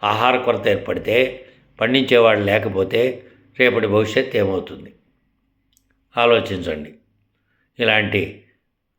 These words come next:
పనికి మాలినటువంటి, రైతులకు ఉపయోగపడినటువంటి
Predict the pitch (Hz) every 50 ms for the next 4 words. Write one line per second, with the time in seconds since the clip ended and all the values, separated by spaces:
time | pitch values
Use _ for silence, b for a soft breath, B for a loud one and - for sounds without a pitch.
0 | _ _ _ _ _ _ _ _ _ _ _ _ _ _ _ _ _ _ - -
1 | 135 139 147 131 131 139 131 139 139 143 143 143 135 131 123 - 123 117 107 98
2 | 98 82 - - - _ - - - - 123 151 160 156 151 143 143 - 127 120
3 | 123 143 151 156 160 165 156 - 147 143 131 127 135 127 - 127 120 107 95 -
4 | 82 - -